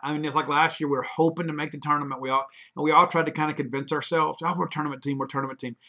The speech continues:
Hey, this is a tournament team. I don't think there's any question. I think they have the look of a tournament team. They can score from all five points on the floor. They play great defense. They'll get after you and rebound. Really, really like the look of this men's basketball team. So please come out,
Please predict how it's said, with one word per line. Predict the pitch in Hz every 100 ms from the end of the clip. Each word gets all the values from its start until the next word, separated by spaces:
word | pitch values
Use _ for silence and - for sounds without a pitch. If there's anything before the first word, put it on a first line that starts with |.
| -
Hey, | - 156
this | 127 185 -
is | 180 156
a | 147
tournament | 147 147 127 110
team. | 127 123 110 _ _ _ _ _ _ _ - _ _
I | 131
don't | 156 160
think | 160
there's | 143
any | 127 117
question. | 135 131 -
I | 120
think | 156 143
they | 143
have | 135 139
the | 123
look | 127 170 170
of | 160
a |
tournament | 151 151 151 139
team. | - 143 143
They | 127
can | 127 120
score | - 147
from | 143 135
all | 127 143
five | 143 123 123
points | 135 131
on | 113
the | 113
floor. | 170 180 170 165 _ _ _
They | 143
play | 139 147
great | 131 143 135
defense. | 131 160 - 147 143 -
They'll | 131
get | 139
after | 139 139 -
you | 131
and | 127
rebound. | 123 156 147 147 139 143 - _ _ _ _ _ _ _ -
Really, | 135 175 180
really | 160 156
like | 143 143 139
the | 131
look | 131 131
of | 123
this | 120
men's | 127 123
basketball | 123 120 - 123 -
team. | - 117
So | -
please | 123 - 185 196
come | - 170
out, | 151 147 165